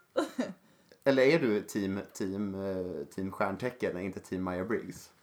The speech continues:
Speaker 1: Jag är, jag är mer ti-, jag tycker nog att stjärntecken är mindre bullshit än fucking Myers-Briggs, faktiskt.
Speaker 2: Nej,
Speaker 1: Jo, det
Speaker 2: kan du
Speaker 1: tycker
Speaker 2: inte på
Speaker 1: jag.
Speaker 2: allvar tycka.
Speaker 1: Det tycker jag.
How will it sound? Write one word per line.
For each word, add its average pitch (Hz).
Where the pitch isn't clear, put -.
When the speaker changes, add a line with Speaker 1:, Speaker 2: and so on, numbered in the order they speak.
Speaker 1:
Jag 196
är, 185
jag 180
är 185
mer 208
ti-, -
jag 190
tycker 190
nog 180
att 170
stjärntecken 170
är 165
mindre 170
bullshit 156
än 139
fucking 156
Myers-Briggs, 160
faktiskt. -
Speaker 2:
Nej, -
Speaker 1:
Jo, 208
det -
Speaker 2:
kan -
du 240
Speaker 1:
tycker 98
Speaker 2:
inte 87
på 95
Speaker 1:
jag. 80
Speaker 2:
allvar 82
tycka. -
Speaker 1:
Det 247
tycker 220
jag. 202